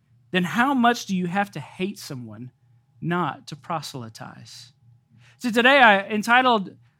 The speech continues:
our message, "The Problem with Christianity."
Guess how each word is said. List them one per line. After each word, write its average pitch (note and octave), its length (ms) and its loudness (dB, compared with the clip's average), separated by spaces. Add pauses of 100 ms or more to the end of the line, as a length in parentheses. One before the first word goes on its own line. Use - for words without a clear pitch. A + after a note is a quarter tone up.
(140)
our G3+ 160 4
message, G3+ 580 2
"The F#3 80 -2
Problem A#3+ 960 4
with G3+ 300 -4
Christianity." E3+ 960 -4